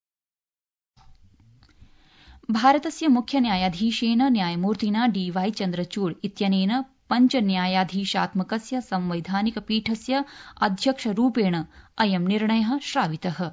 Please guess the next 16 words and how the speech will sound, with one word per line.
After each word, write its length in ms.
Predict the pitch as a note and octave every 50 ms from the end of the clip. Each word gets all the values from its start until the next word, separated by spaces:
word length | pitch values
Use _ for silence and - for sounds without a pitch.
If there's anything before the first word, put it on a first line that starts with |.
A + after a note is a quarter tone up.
| - _ _ _ _ _ _ _ _ _ _ _ _ _ _ _ _ _ _ _ _ _ _ _ _ _ - - - _ _ -
केन्द्रीय 400 | C4+ C#4 C#4+ C#4+ C#4+ D#4 D#4+ D#4+
मार्ग 440 | B3+ G#3+ G3 F#3+ G3 A#3 B3 A3+
परिवहन 640 | C#4 C4+ - G#3 G3 G3+ G3 G3+ A3 G3+ A#3 B3+ B3+
राज्यमन्त्री 920 | A3+ F#3+ F3 E3+ F3 E3 F#3 F#3 F#3 F#3+ G#3 G3+ - G#3+ A#3 B3 D4 D#4 - _ _ _ _ _ _ _ -
नितिन 300 | A3 A3+ A3 B3+ A#3 A#3
गडकरी 500 | G#3 F#3 G3+ G3+ G3+ - G3 E3+ E3+ D#3
उक्तवान् 540 | - G3+ G3 - - G#3+ G#3 G#3+ G#3+ A3 A3+
यत् 140 | B3 - -
सर्वकारः 640 | - F#3 E3+ F3 F3+ - G3 F#3 F#3+ G3+ A3 A#3 A#3
अल्ट्रा 540 | - - - G3+ G3+ G3 - A#3 A#3+ B3 - -
एन्फोर्समेंट 600 | F#3+ F#3 - - G3 G3 F#3+ - A3 A3+ A#3 A3+
कांक्रीट 580 | - F#3+ F3+ F3+ F#3+ F#3+ G#3 G3+ E3 - - - -
इति 280 | G#3 G3 - G#3 A3 A#3
विनिर्माण 560 | G3 F#3+ F#3 F3+ F#3 F3+ F#3 F#3+ F#3+ G3+ A3+
प्रौद्योगिक्याः 920 | A#3 - F#3+ F3 D#3+ D#3+ F#3 F#3 F3 E3 F#3+ F#3 - - G3+ G3+ G#3 A3 A3+
उपयोगेन 840 | - - F#3+ - G#3+ G#3+ G#3+ A3+ A#3 A#3 G3 G#3 F#3 E3+ D#3+ E3